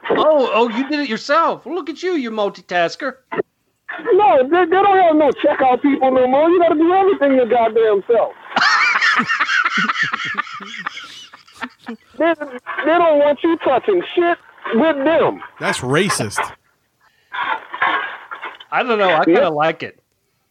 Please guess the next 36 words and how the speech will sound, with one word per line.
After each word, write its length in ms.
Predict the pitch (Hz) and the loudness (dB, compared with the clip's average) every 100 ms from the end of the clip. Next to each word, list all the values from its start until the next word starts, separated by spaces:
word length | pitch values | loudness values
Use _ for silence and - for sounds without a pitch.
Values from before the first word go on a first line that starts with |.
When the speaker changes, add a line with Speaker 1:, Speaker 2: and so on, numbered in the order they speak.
| _ _ - - - - - | _ _ -20 -14 -10 -8 0
Speaker 2:
You 120 | 226 | 2
ever 160 | 277 | 2
been 240 | 202 233 240 | 2 2 2
to 100 | 240 | 2
this 160 | 220 320 | 0 0
place 280 | 233 220 220 - | 0 2 0 0
called, 360 | 214 196 185 | 2 4 2
um, 500 | 165 170 175 170 156 | 2 2 2 2 0
the 100 | 131 | -2
Melting 560 | 127 139 170 190 190 185 | 0 0 0 0 0 0
Pot? 280 | 214 196 - _ _ - - - | 2 0 -2 _ _ -20 -20 -8
Speaker 1:
Yes. 420 | 226 269 - - - - - - _ | -2 -2 -2 -8 -10 -10 -10 -18 _
Speaker 3:
No. 380 | 117 151 165 254 | -6 -2 2 2
Speaker 1:
It's 80 | 208 | 2
a 40 | |
Speaker 2:
Oh, 20 | |
that 80 | 180 | 2
Speaker 1:
fon-, 160 | 233 160 | 2 2
Speaker 2:
is 40 | |
a 40 | 147 | 0
Speaker 1:
it's, 180 | 233 240 | -2 -4
it's 120 | 220 220 | -4 -4
a 40 | |
fondue 400 | - 240 220 240 | 0 0 0 -4
spot. 400 | - 180 123 - _ _ _ _ _ _ _ | -4 -4 -4 -6 _ _ _ _ _ _ _
Speaker 2:
Oh, 180 | - 262 | -2 0
there's 260 | 220 208 240 | 2 2 0
a 40 | |
fucking 260 | - 262 254 | 0 0 0
ripoff. 520 | 240 320 277 214 160 | 0 0 2 2 2
You 80 | 202 | 2
gotta 240 | 262 240 156 | 2 0 0
cook 260 | 285 294 | -2 0
your 160 | 262 262 | 2 2
own 260 | 277 311 | 4 2
food. 460 | 269 349 427 170 117 | 2 2 2 2 -2